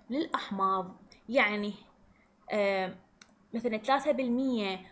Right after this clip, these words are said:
موجود ال-، العناصر المكونة للقاعدة، ثلاثة بالمية موجود لازم العناصر المكونة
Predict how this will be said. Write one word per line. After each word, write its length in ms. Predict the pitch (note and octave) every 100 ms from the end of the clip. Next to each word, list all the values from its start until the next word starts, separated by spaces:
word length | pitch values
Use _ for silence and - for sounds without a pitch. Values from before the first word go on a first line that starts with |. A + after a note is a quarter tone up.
| -
موجود 380 | A3 A3+ B3+ A#3
ال-، 180 | B3 -
العناصر 460 | A3+ G#3 C4+ C4+
المكونة 680 | A#3+ A3+ A3+ C4 B3+ A3+ G#3
للقاعدة، 600 | A#3 C#4 D4 C#4 C#4 D4
ثلاثة 320 | C#4+ A#3+ B3
بالمية 320 | A3+ A#3 A#3+
موجود 380 | B3+ A3 A3 A#3+
لازم 260 | A3+ A#3 A#3
العناصر 380 | G3+ G#3+ A#3 A#3+
المكونة 600 | G#3 G#3+ A#3 A#3 C4+